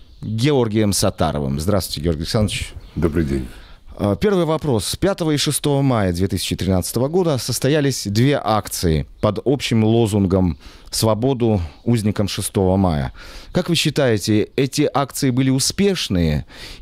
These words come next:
Speaker 1: или, э, все-таки в них уже нет никакого смысла?
Speaker 2: Ну, вы знаете, э,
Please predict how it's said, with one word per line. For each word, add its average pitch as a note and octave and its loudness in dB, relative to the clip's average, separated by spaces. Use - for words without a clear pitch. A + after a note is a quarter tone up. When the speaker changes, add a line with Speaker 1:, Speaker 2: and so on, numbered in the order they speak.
Speaker 1:
или, C#3 2
э, G#2+ 2
все-таки B2+ 0
в A2+ 2
них B2 0
уже A2+ 2
нет A2 2
никакого F2 0
смысла? D#2+ -2
Speaker 2:
Ну, A#2+ 4
вы G#2 2
знаете, A2 4
э, E2+ 2